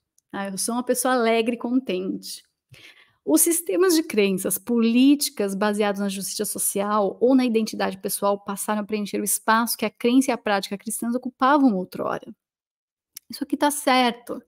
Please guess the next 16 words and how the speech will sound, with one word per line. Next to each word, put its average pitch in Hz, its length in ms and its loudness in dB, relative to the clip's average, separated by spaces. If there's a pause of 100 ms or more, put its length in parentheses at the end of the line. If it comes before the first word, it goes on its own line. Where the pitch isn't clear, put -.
(360)
Mas 302 120 4
pra 294 120 -2
que 285 140 0
que 277 60 -4
tem 277 140 4
que 285 120 4
enfiar 254 560 4
judaico-cristã, 240 1120 0
gatekeeper? 277 1500 4
Why? 254 840 4
<laughs> 285 160 2
Não 269 80 -4
faz 330 360 -6
isso 311 160 0
não, 269 420 2
menino. 214 640 -2